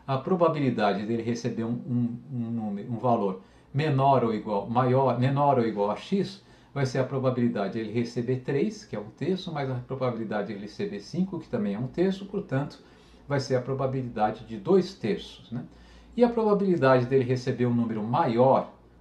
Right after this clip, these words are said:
ou igual a oito no investimento dois vai ser sempre de cem por cento, porque oito, perdão, a, a, me, me confundi aqui no, no, na última frase, né? A probabilidade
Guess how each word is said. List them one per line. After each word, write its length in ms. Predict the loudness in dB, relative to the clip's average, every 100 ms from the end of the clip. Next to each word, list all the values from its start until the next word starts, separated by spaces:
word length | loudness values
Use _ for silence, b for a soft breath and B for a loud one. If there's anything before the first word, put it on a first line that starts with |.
| -2
ou 120 | 0
igual 340 | 2 0 2
a 100 | 2
oito 360 | 4 2 2 0
no 80 | 0
investimento 560 | 0 -4 -4 -6 -4
dois 320 | -6 -4 -6
vai 120 | -6 -8
ser 180 | -8
sempre 360 | -10 -6 -4 -4
de 80 | -8
cem 220 | -6 -8
por 140 | -6
cento, 380 | -10 -6 -4 -4
porque 300 | -8 -10 -4
oito, 340 | -2 -2 -4 -10 B B B B -12
perdão, 460 | -6 -4 0 0 0
a, 400 | -2 -4 -4 -6
a, 100 | -6 -16 -20 -20 -18 -16 -16 -16 -16
me, 160 | -12 -12 -12
me 180 | -6 -4
confundi 420 | 0 -2 0 0
aqui 200 | 0 0
no, 180 | -2 -2 -6
no, 460 | -6 -6 -6 -6 -8 -12 -20 b b b -4
na 140 | 0
última 600 | 2 2 0 0 0 -4 -12 -2
frase, 360 | 4 4 4 0
né? 100 | 0
A 60 |
probabilidade 880 | 0 2 4 4 2 2 4 4 4